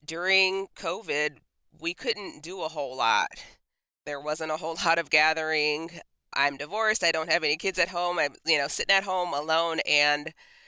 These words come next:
you know, we had trained for Selma and done it virtually. And I was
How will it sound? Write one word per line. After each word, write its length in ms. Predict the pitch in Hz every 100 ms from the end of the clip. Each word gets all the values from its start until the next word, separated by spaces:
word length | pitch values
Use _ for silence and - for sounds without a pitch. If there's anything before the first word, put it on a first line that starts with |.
| _ _ -
you 100 | 151
know, 140 | 156
we 180 | 151 165
had 380 | 175 165 156 -
trained 560 | - 151 156 175 202 247
for 180 | 185
Selma 680 | 185 - 165 170 175 185 226 -
and 180 | 156
done 180 | 151 156
it 120 | 170
virtually. 720 | 151 160 - 185 185 190 202 220 _ _ _ _
And 200 | 160 156
I 140 | 156 156
was 580 | 151 151 156 - -